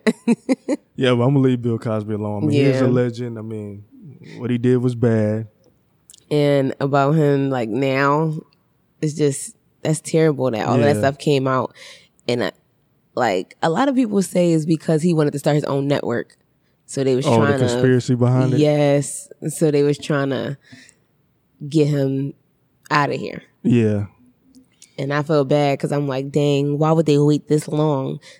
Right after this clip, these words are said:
Speaker 1: to bring all of that out?"
Speaker 2: That's what I'm saying. When he has legendary content. 'Cause he had the show, uh, before The Cosby Show, if I, if I'm not mistaken, it was called
Speaker 1: Fat Albert?
Speaker 2: Cosby.
Speaker 1: Oh, I thought you were talking about Fat
Speaker 2: And then he had
Speaker 1: Albert.
Speaker 2: another show called Cosby, didn't he?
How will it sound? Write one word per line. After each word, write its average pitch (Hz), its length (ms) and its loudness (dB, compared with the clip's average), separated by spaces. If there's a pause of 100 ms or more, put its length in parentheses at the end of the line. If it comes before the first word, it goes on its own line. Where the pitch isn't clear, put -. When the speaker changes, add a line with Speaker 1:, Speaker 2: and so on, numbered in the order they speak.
Speaker 1:
to 160 100 0
bring 143 300 0
all 147 240 0
of 147 120 2
that 139 140 2
out?" - 280 -4 (500)
Speaker 2:
That's - 160 -10
what 139 100 -2
I'm 120 100 0
saying. 143 380 2
When 110 120 2
he 139 100 4
has 104 260 0
legendary 131 880 2
content. 110 640 -6 (360)
'Cause 131 160 -2
he 156 80 2
had 202 140 -2
the 170 60 0
show, 143 500 0
uh, 131 180 0
before 123 320 -2
The 185 80 0
Cosby 135 340 -2
Show, 143 160 -2
if 135 120 -2
I, 147 80 -2
if - 100 -10
I'm 165 80 -4
not 131 140 -2
mistaken, 147 400 -4
it - 20 -2
was 110 140 -4
called 107 420 -2 (220)
Speaker 1:
Fat 165 180 0
Albert? 185 220 4
Speaker 2:
Cosby. 147 420 0
Speaker 1:
Oh, 139 380 0
I 156 120 -6
thought 151 160 -2
you 165 40 -8
were 143 60 -4
talking 139 180 -2
about 143 100 -4
Fat 143 120 -2
Speaker 2:
And 139 100 2
then 147 100 4
he 151 60 4
had 135 100 2
Speaker 1:
Albert. 113 120 -2
Speaker 2:
another 156 220 2
show 135 220 -2
called 113 300 -2
Cosby, 110 400 -2
didn't 143 220 -2
he? 190 140 -4